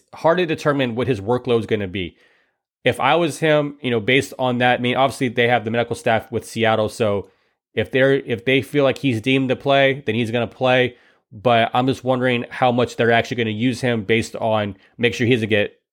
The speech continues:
aggra-, like, he doesn't aggravate his injury anymore. So I hope that, um, you know, he's, he's expected to play, but I hope that he doesn't, um, hurt himself even further.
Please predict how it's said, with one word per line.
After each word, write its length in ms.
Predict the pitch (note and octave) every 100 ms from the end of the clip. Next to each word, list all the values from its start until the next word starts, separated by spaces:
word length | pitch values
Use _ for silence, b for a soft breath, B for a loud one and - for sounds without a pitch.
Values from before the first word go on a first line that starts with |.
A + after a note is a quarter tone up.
| _ _ _ A#2+
aggra-, 300 | A#2+ C3+ A#2
like, 100 | G#2+
he 60 |
doesn't 140 | A2 A2
aggravate 300 | A#2 A2+ G#2+
his 80 | A#2
injury 260 | G#2 A#2
anymore. 400 | G2+ G2+ A2+ B2
So 240 | A2 A#2 G#2+
I 40 |
hope 200 | A#2 -
that, 340 | A2 G#2+ G2+ b b b b
um, 480 | - G#2 G2 F#2+ - _ _
you 80 | A2
know, 140 | F#2+
he's, 300 | F#2+ C3+ G#2
he's 180 | A#2 A#2
expected 300 | - B2+ A2+
to 40 |
play, 140 | B2+ A2
but 100 | G#2
I 40 |
hope 160 | A2+ A2
that 80 |
he 80 | G2+
doesn't, 280 | A2 G#2 G2 - _ _
um, 260 | G#2+ G2+ G2+
hurt 160 | - -
himself 300 | G#2+ A#2 G#2+
even 180 | G2+ F#2
further. 360 | A2 F#2+ E2